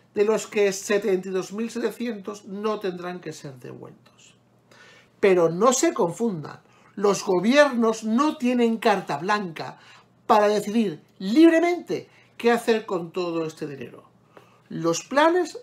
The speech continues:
son lo primero. Cada país tiene que elaborarlos según prioridades, como la transición digital y ecológica. Economía descarbonizada, no parques y jardines.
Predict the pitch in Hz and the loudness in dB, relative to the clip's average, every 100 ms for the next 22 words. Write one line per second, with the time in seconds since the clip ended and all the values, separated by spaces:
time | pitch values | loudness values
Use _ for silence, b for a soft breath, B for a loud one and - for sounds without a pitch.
0 | _ - - - 185 170 139 131 107 113 | _ -18 -8 -2 -2 -2 -6 -10 -16 -20
1 | - _ _ _ _ _ _ _ _ - | -20 _ _ _ _ _ _ _ _ -14
2 | 113 131 - 202 320 311 - b b b | -10 -6 -2 0 0 -4 -14 b b b
3 | b _ 202 202 190 185 165 156 143 170 | b _ -6 -2 -2 -4 -4 -4 -2 -2
4 | 247 262 175 151 160 160 226 214 190 165 | -2 -4 -6 -6 -8 -6 -6 -6 -4 -2
5 | 156 170 156 - - _ B B B 180 | -2 -2 -4 -8 -18 _ B B B -2
6 | 165 165 160 160 156 156 196 202 208 240 | 0 -2 -2 -4 -6 -4 -2 -2 -2 0
7 | 254 302 349 b b b b - 196 170 | 0 0 -4 b b b b -2 2 2
8 | 156 151 143 135 - - - _ - 180 | 2 -6 -6 -8 -18 -20 -20 _ -12 -6
9 | 190 185 233 254 240 - 220 202 240 233 | -2 0 0 0 0 0 -4 -2 -2 -2
10 | 269 156 147 170 170 190 190 180 208 226 | -2 -2 -4 -4 0 -2 -2 -8 -8 -6
11 | 226 254 190 - - _ | -4 -4 -6 -8 -20 _